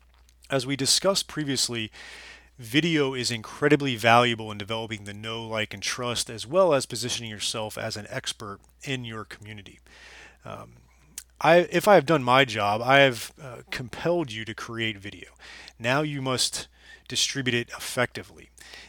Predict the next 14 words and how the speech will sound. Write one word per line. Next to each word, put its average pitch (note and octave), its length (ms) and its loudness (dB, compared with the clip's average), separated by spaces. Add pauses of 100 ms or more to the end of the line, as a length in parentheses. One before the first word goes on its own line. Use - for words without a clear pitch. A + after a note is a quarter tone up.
In A#2+ 120 -6
this D3 140 2
chapter, C#3+ 360 8
we B2 80 -8
discuss A#2+ 440 -2
how A#2+ 100 -2
to A#2 60 -6
use A2+ 260 -10
video A#2+ 340 -4
for G#2+ 160 -12
Facebook, A2 800 -2
and B2 80 -8
it A2+ 180 -8
just, - 340 -2